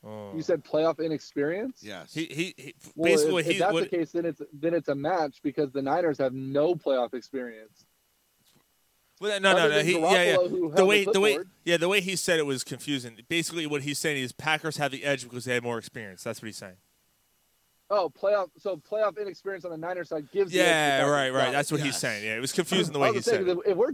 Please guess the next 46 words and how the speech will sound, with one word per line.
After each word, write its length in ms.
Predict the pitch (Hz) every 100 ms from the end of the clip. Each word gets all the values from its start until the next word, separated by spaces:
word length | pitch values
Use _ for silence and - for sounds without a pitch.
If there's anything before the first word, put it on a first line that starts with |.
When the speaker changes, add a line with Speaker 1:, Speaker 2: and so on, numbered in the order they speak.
| 233
Speaker 2:
if 100 | 202
we're 140 | 220 392
talking 340 | 233 220 180
wet 180 | 185 208
behind 280 | 175 175 160
the 80 | 180
ears, 280 | 202 160 131
then 140 | 147
the 80 | 143
Niners 400 | 160 214 185 143
are 20 |
Speaker 1:
Oh, 240 | 190 156
yeah, 140 | 147 156
Speaker 2:
terrific. 180 | 131 135
Speaker 1:
yeah, 100 | 123
yeah. 220 | 120 101 - _ _ -
Absolutely. 600 | 190 - 180 190 165 117
However, 680 | - 190 220 135 127 151 156 _ _ _ _ _ _ _ _ _
uh, 400 | 147 147 143 139 - _ _ _ _ _ _
I, 140 | 160 160
I 120 | 165
kinda, 440 | 170 165 202 208 180
I 100 | 151
think 240 | 156 202 202
I 60 |
know 160 | 214 190
where 80 | 175
you're 100 | 170
gonna 100 | 165
go 120 | 175
with 100 | 175
this, 140 | 175 -
Greg. 320 | 170 170 -
I, 140 | 160 151
I'm, 200 | 151 165 160 147
I'm 160 | 135 156
just 140 | 151
gonna 120 | 160
say 300 | 135 147 143 160
it, 20 | 139
and 160 | 135 _
we 100 | 139
might 180 | 139 139
as 100 | 131
well. 260 | 139 135 120 _ -
Uh, 180 | 123